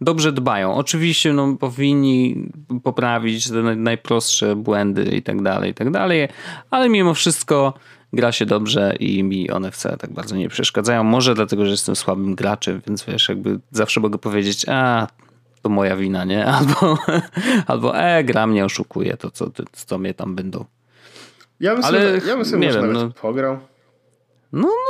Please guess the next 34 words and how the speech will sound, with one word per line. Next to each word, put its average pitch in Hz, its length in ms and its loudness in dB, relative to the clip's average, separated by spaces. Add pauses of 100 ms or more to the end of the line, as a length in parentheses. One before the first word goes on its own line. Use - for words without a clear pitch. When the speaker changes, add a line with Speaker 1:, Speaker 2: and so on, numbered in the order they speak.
Speaker 1:
no, - 80 -2
Speaker 2:
Ale 359 200 2
Speaker 1:
to, 480 60 -6
to 523 60 2 (400)
wiesz, - 260 -2
no, 95 140 -4
to 104 160 -6
trzeba 170 220 0
się - 160 0
złapać 117 500 0
i 190 40 0
grać. 254 440 -2 (920)
Speaker 2:
I 113 180 -4
jest 120 260 -2
w - 40 -20
tym 110 100 -10
coś, - 300 -14 (120)
jest 127 140 -16
w - 40 -20
tym - 80 -18
coś. - 180 -16
No 175 120 2
ale 208 160 4
Speaker 1:
Oczywiście, 165 340 4
Speaker 2:
ja 208 60 4
Speaker 1:
że 202 60 0
Speaker 2:
się 196 120 -6
Speaker 1:
tak. 196 80 0
Speaker 2:
zgadzam 127 280 0
zupełnie, 123 440 0
że 123 280 2
ja 135 100 2
też 131 200 0
wolę 120 400 2